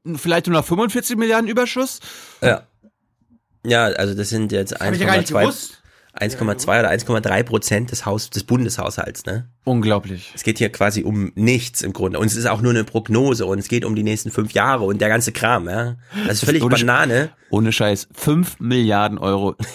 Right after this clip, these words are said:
Speaker 2: <laughs>
Speaker 1: Peanuts.
Speaker 2: Ja.
Speaker 1: Na ja, gut.
Speaker 2: Aber ich meine, wenn Wolf-, der, wenn der echte, der Original Wolfgang Schäuble diesen Move gemacht hätte, i-, am gleichen Tag, wie die Respektrente aus der S P D vorgestellt wird, ja,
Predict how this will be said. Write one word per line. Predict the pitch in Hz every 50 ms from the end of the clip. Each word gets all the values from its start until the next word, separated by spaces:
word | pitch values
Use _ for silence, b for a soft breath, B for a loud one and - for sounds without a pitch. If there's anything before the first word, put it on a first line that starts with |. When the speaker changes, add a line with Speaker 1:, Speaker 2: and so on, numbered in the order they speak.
| - - 120
Speaker 2:
<laughs> | 101 101 98 - - _ -
Speaker 1:
Peanuts. | - - 196 220 220 175 139 - - - - - B B B B B B B B B _ -
Speaker 2:
Ja. | 110 104 - - _ _ _ - - - - _ _ _ _ _ _ _ _ _ _ _ _ _ _ _
Speaker 1:
Na | - 87 80 76
ja, |
gut. | 104 - - 104 - - - -
Speaker 2:
Aber | 110 110 117 143 165 160 - -
ich | 113 135
meine, | 143 151 151 135 - -
wenn | 117 117 113 113
Wolf-, | 127 147 160 - _ -
der, | - 104 101
wenn | 107 110
der | 101 92 - -
echte, | - - - - - 85 85
der | 98 98 107 -
Original | - 165 143 120 123 156 190 151
Wolfgang | 143 156 - - 98 95 -
Schäuble | - - 240 285 - 101 95
diesen | 104 110 107 107
Move | 117 147 143 -
gemacht | - 101 131 - - -
hätte, | - - - 69 - -
i-, | - 143 - -
am | - 113 117 107
gleichen | 120 120 160 156 143 131
Tag, | 139 147 147 127 120
wie | 113 117 113
die | 110 104
Respektrente | 104 - - - 151 - - - 110 120 117 104 80
aus | 87 107 -
der | - 85
S | 101 -
P | -
D | - - 123
vorgestellt | 120 120 113 113 113 - - 101 101 107
wird, | 101 101 -
ja, | 87 87 101 110 117 120